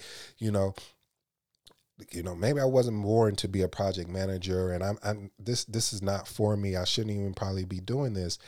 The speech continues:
And then I woke up, I said, "Well, if you weren't smart enough, why would people come to you and ask you for guidance on, they don't know you failed?" Because I never shared the information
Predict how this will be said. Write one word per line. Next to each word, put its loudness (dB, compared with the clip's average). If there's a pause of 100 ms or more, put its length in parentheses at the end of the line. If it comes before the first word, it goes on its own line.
(600)
And 6
then 8
I 4
woke 6
up, -2
I -2
said, 0
"Well, 2 (840)
if 0
you 4
weren't 2
smart 4
enough, 4
why -2
would 0
people -2
come -4
to -6
you -4
and -4
ask 0
you -4 (260)
for -2
guidance 2
on, 2 (460)
they 0
don't 4
know 2
you -2
failed?" -2
Because 0
I 4
never 2
shared 2
the -4
information -4